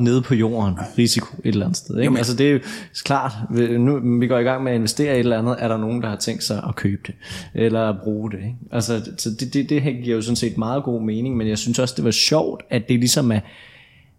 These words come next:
Speaker 1: altså, det er det, man er mest bekymret for, virker det til. Øh, det her sådan helt nede på jorden. Er der nogen, der har tænkt sig at kø-,
Speaker 2: Men
Speaker 1: vi, vi køber et eller andet, men,
Speaker 2: men,
Speaker 1: men
Speaker 2: men
Speaker 1: er der nogen, der har tænkt sig at købe
Speaker 2: men, men alt det, vi laver, <laughs> det er jo, vil jeg sige, det er helt nede på jorden. Altså, fordi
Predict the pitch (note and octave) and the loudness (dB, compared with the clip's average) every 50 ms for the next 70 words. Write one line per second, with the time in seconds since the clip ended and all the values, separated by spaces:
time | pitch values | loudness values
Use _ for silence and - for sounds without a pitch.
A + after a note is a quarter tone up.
0 | _ - - B2+ B2 - C3 - - - D3 C#3 A#2+ C#3 C3+ B2+ B2+ A#2+ A#2+ A2+ | _ -2 0 2 2 2 2 0 2 4 4 4 6 6 6 6 6 6 4 4
1 | A2+ A2+ A2+ A#2 B2+ D3+ E3+ F#3+ - - - - - - - - - - - - | 4 4 6 6 6 6 4 4 2 0 0 0 -2 -6 -10 -12 -18 -18 -6 -4
2 | A#2 - - B2 A2 - G#2+ G#2 F#2 - G#2+ G2+ G2+ - A2 G#2+ G2+ G#2 G2+ G2+ | -4 0 0 -2 -2 -2 -4 -8 -6 -6 -6 -6 -4 -2 -2 -2 -2 -2 -4 -4
3 | - G2+ G2 F#2+ - _ _ - - - A2+ G#2+ G#2 G#2 G#2 - - - - - | -6 -6 -6 -8 -10 _ _ -8 -4 -2 -2 -2 -2 -2 -4 -6 -6 -8 -8 -10
4 | - - A#2+ A#2 A2 G#2+ - B2 G#2 C#3 F3+ F3 C#3+ C3 B2 A#2+ A#2+ A#2 A2+ A#2+ | -8 -4 -2 -2 0 0 0 2 2 2 0 0 -2 -4 -2 -2 -2 -2 -2 -4
5 | - B2+ B2 A2 G#2+ G2+ - - - - _ - - - - B2 B2 A2+ G#2+ G#2+ | -4 -4 -4 -6 -6 -8 -12 -18 -20 -20 _ -20 -4 0 2 4 4 4 4 4
6 | G#2 G#2+ G2 G2 - A#2 A2+ G#2+ G#2 G#2+ G2 G2+ A2 A2+ A2+ G#2+ G#2+ G2 - A2 | 4 4 2 2 0 0 0 2 0 0 0 0 0 0 0 -2 -2 0 0 0
7 | A2 A#2+ A2+ A#2 B2 B2+ B2 F3 E3+ B2+ A#2+ A#2 B2 A2+ A2 A#2 C3 C#3 C3 A#2 | 0 0 2 2 0 2 2 2 2 2 2 2 2 2 2 2 2 2 2 4
8 | A2+ A2 G#2+ G#2+ G#2+ A2 A2 A2+ A#2 A2+ A#2 A#2 B2+ C3 B2 A2 - - A2 G#2+ | 4 4 2 2 2 2 2 2 2 2 2 0 2 0 0 -2 0 -2 -2 -2
9 | - G#2+ G#2 - - - - F#3 B3 A#3+ B3+ A#3+ - C#3 D#3 - F3 D#3 D3+ C#3 | -2 -4 -4 -8 -8 -2 0 2 2 2 2 2 0 -2 -2 -2 -2 -2 0 -2
10 | A#2+ - - - F3 G3+ - G#3 E3+ F3 D#3+ D#3+ D#3 E3+ F3+ F3 - - D#3+ D3+ | -2 -4 2 2 2 4 4 2 0 0 0 0 0 2 2 2 4 2 4 4
11 | D#3 C#3 D3+ E3 D3+ D#3+ D3+ D3+ C#3 A#2+ B2 D3+ D#3 D3 - - C#3 - C3+ - | 4 4 4 4 4 2 0 2 2 2 2 2 0 0 -2 -2 -2 -2 0 0
12 | D#3 - - D3+ | 0 0 2 0